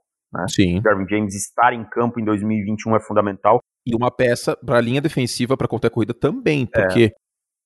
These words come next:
Speaker 2: é, um dos principais problemas desse time é conter a corrida pelo miolo.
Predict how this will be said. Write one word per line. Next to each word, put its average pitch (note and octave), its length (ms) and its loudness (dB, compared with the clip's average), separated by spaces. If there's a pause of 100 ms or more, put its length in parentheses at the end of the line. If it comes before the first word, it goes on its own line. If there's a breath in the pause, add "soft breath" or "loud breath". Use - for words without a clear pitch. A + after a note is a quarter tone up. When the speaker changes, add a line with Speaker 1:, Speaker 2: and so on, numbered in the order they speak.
(160)
Speaker 2:
é, G#2+ 160 -2
um D3 140 2
dos - 140 -10
principais D3 420 0
problemas F3 400 -2
desse - 180 -6
time C3+ 220 -2
é - 20 0
conter A3 260 -2
a A#3 40 -2
corrida F#3 400 -2
pelo A#2+ 180 0
miolo. G#2+ 440 -2